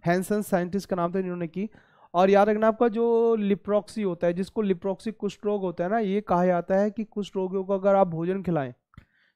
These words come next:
तो आपके लिए बड़ा अच्छा होता है, कुष्ठ रोगियों को भोजन खिलाएं तो आपके लिए बड़ा अच्छा होता है, सारे पाप कट जाते हैं आपके। आगे क्या है आपका,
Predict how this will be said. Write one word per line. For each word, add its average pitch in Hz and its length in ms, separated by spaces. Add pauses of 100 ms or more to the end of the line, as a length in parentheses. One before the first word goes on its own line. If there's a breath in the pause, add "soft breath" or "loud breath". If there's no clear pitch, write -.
(100)
तो 175 60
आपके 185 240
लिए 214 100
बड़ा 180 200
अच्छा 160 240
होता 135 260
है, 123 120 (100)
कुष्ठ 208 220
रोगियों 208 300
को 214 120
भोजन 175 340
खिलाएं 190 220
तो 196 100
आपके 190 200
लिए 196 100
बड़ा 165 180
अच्छा 175 220
होता 165 220
है, 208 40
सारे 185 280
पाप 175 280
कट 170 160
जाते 151 300
हैं 143 60
आपके। 127 260 (600 soft breath)
आगे 214 240
क्या 226 140
है 226 80
आपका, 240 240